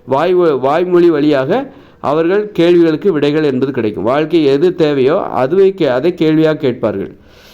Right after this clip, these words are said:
அப்போ வந்து மனித நிலையில் ஒரு, ஒரு கட்டத்துல மனித நிலையில் முழுமை அடைஞ்சாங்க. அப்போ இந்த உலகத்துல வானத்துலலாம் பறந்தாங்க, மிஷி-, இயந்திரங்கள் மூலமாக மனுஷங்க பொறந்தாங்க, பறந்தாங்க, விண்வெளிக்கெல்லாம் போனாங்க, நிலாவுக்கு போனாங்க.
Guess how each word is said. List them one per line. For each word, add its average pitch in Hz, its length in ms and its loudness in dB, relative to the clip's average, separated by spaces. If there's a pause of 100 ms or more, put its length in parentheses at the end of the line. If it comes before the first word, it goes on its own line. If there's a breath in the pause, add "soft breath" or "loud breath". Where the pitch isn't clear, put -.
(180 soft breath)
அப்போ 170 300 -2
வந்து 196 220 0
மனித 175 300 2
நிலையில் 170 360 2
ஒரு, 160 400 2
ஒரு 165 160 2
கட்டத்துல 160 340 0
மனித 165 260 2
நிலையில் 165 340 2
முழுமை 180 380 2
அடைஞ்சாங்க. 156 440 0
அப்போ 120 320 -2
இந்த 165 180 2
உலகத்துல 160 520 0 (260 loud breath)
வானத்துலலாம் 165 960 -2
பறந்தாங்க, 151 720 -2 (180)
மிஷி-, 147 360 -2
இயந்திரங்கள் 165 440 0
மூலமாக 147 600 0
மனுஷங்க 151 360 -2
பொறந்தாங்க, 147 520 0
பறந்தாங்க, 151 480 0 (840 soft breath)
விண்வெளிக்கெல்லாம் 175 640 2
போனாங்க, 160 340 2
நிலாவுக்கு 151 460 0
போனாங்க. 151 380 0